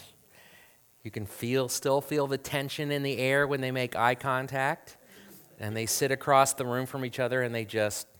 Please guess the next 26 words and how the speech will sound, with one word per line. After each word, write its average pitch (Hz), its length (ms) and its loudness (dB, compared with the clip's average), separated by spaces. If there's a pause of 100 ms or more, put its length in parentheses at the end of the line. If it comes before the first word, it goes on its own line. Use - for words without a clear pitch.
(380)
stare, 110 840 4
this 98 360 -2 (600)
piercing 120 540 -4
stare. 101 360 2
So, 165 360 12 (880)
that 190 260 8
should 247 160 0
be 247 140 6
a 233 60 8
bonus 165 360 4
for - 140 -4
you 101 380 2
because 143 420 4 (260)
you 139 140 0
get 180 240 2
to 165 120 -2
hear, 165 300 2
I'm 139 240 6
sure, 170 420 2
another 143 760 2 (340)
installment 156 680 0
in 139 140 -4
the 135 200 0
con-, 131 220 -4 (100)
continuing 151 640 -6
saga 131 720 6